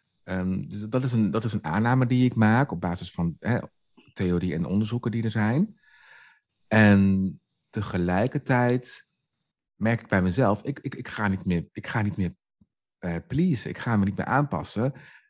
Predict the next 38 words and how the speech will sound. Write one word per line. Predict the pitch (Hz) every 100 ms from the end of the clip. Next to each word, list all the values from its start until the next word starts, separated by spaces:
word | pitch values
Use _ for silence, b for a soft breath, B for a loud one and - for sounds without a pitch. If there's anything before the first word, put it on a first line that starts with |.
| -
aan | 98 98
de | 92 87 87
gevoelens | 85 - 143 147 90 95
van | - 87 -
een | 87 -
ander. | 147 165 85 69
En | - 87
in |
dit | 101 127
geval | 101 104 90
dan | 85 87 -
de | 95
gevoelens | 92 95 87
van | 82
mijn | 85
adoptievader, | 113 - 135 131 135 139
en | 98
maar | 87
met | 160 - _
name, | - 90 113 151 175 b b b b b _
ehm, | 131 131 131 131 127 123 -
de | 131
gevoelens | - - 135 123 -
van | 117 110 107 b b b
zijn | - 90 85
partner. | - 123 92 - - - _ _ _ _ _ _
Zijn | - 82 82
partner | 101 117 156 175 165
is, | 135 131 - -
is | 123 -
heel | - 113 135
erg | 98 -
stellig | - 101 92 -
aanwezig | 87 78 92 123 139 160 -
in | 123
dit | 123
hele | 127 120 120
gebeuren. | 107 104 113 143 202